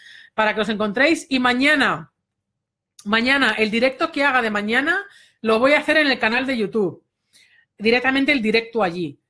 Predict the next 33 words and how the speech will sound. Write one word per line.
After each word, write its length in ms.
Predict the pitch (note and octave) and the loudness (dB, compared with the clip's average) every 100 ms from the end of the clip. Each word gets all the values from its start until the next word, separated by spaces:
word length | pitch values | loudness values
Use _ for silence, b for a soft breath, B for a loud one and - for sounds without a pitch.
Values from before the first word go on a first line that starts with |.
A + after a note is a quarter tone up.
| _ - | _ -8
Así 280 | G3+ B3 | -6 -4
que 80 | A#3+ | 0
las 140 | A#3 A#3 | 0 0
personas 400 | A#3 C#4+ E4 - | -2 0 -2 0
que 100 | D4 | -2
no 100 | C#4+ | 0
estéis 220 | D4 C#4 | -2 -4
suscritas 480 | C4 - B3+ A#3 A3+ | -6 -4 -6 -2 -2
al 80 | |
canal 220 | G#3 A3+ C4+ | 0 0 0
de 100 | C4 | -2
YouTube, 340 | A#3 C#4+ D#4+ | -2 -4 -2
suscribiros 800 | B3+ A3+ A3+ G#3+ B3+ D#4+ F#4+ - b b - | -4 -6 -4 -2 0 -2 -4 -8 b b -4
para 200 | A3+ F#3+ | -2 0
que 80 | |
os 60 | G#3+ | 0
llegue 160 | B3 D4+ | 2 2
la 80 | |
notificación 800 | C#4 A#3+ A#3 G#3+ G3 B3+ C#4 E4 B3+ | 0 -2 -4 -2 -2 0 0 0 -4
y 80 | |
podáis 420 | - G#3+ A#3 C#4 C#4 | -2 2 2 0 -2
entrar 280 | A#3 B3+ | 0 0
en 80 | C4+ | 2
el 120 | A#3 | 0
directo, 560 | G3 A3 A#3 - D#3 - b b b | 0 0 0 -6 -12 -12 b b b
para 200 | G#3+ G#3+ | 0 0
que, 240 | G#3+ G#3 - | -2 -4 -4
eh, 180 | G#3+ G3+ | -2 -2
si 120 | G#3+ | -2
tenéis 300 | G#3 A#3 G#3+ | -2 -2 -2
dudas, 360 | A#3+ C4+ D4+ D4 | -2 0 0 -2
pueda 180 | A#3+ B3 - | -2 0 -2
contestarla, 720 | B3 G#3 - G#3 F#3+ E3 D3 | -6 -8 -2 0 0 -2 -8